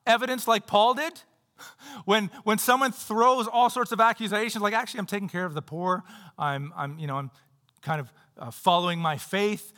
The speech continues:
to the letter as best I can. I do make some mistakes here and there, but I,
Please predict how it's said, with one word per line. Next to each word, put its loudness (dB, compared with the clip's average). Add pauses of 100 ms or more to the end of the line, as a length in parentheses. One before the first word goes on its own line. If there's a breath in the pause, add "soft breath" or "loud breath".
(140 soft breath)
to -6
the -2
letter -2
as -6
best -4
I -2
can. -4 (240 loud breath)
I 0
do -4
make -4
some -2
mistakes -6
here -6
and -6
there, -4 (260 loud breath)
but -2
I, 0